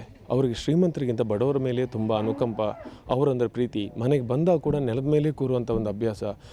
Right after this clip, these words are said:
ತನ್ನ ಚಿ-, ಪ್ರ-, ಚಿಕ್ಕಂದಿನ ಒಡನಾಡಿಗಳು ಯಾರಿದ್ರು, ಅವ್ರ ಜೊತೆ ಅತ್ಯಂತ ಪ್ರೀತಿಯಿಂದ ನಿಕಟವರ್ತಿಯಾಗಿ ಅವರು ಒಂದು ಆ ಸಂಬಂಧವನ್ನು ಇಟ್ಕೊಂಡಿದ್ರು.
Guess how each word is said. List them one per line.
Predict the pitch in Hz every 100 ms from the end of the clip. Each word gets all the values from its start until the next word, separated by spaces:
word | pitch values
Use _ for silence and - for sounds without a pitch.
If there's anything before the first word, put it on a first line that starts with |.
| - -
ತನ್ನ | 143 131 117 107
ಚಿ-, | - 139 -
ಪ್ರ-, | 127 123
ಚಿಕ್ಕಂದಿನ | 143 - 175 147
ಒಡನಾಡಿಗಳು | 113 139 165 151 143
ಯಾರಿದ್ರು, | 117 110 101 107
ಅವ್ರ | 101 113 147
ಜೊತೆ | 147 127 113
ಅತ್ಯಂತ | - 139 127
ಪ್ರೀತಿಯಿಂದ | - 143 185 165 135 117
ನಿಕಟವರ್ತಿಯಾಗಿ | 110 110 131 131 120 113 107 110 - - -
ಅವರು | - 143 127
ಒಂದು | 127 113
ಆ |
ಸಂಬಂಧವನ್ನು | 104 147 190 170 123
ಇಟ್ಕೊಂಡಿದ್ರು. | 120 - 135 110 101 101